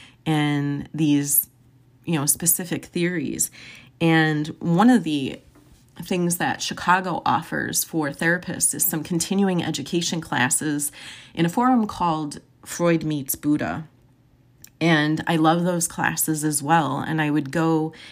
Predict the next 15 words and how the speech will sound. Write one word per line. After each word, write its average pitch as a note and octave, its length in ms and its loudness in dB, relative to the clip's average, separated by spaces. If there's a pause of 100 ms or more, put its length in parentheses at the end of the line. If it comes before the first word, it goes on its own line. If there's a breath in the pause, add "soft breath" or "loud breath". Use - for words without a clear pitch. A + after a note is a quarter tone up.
and D3+ 200 0
see E3+ 420 0
how E3 240 0
much D#3 840 -2 (640 soft breath)
of D3+ 380 0
this G#3 300 2 (140)
theory F3+ 460 0
and D3 160 -2
this E3+ 200 0
approach - 920 -4 (480 soft breath)
was E3 240 2
helping E3 380 -2
first D#3 320 -4
responders. - 800 -2 (500 soft breath)
Uh, - 360 -2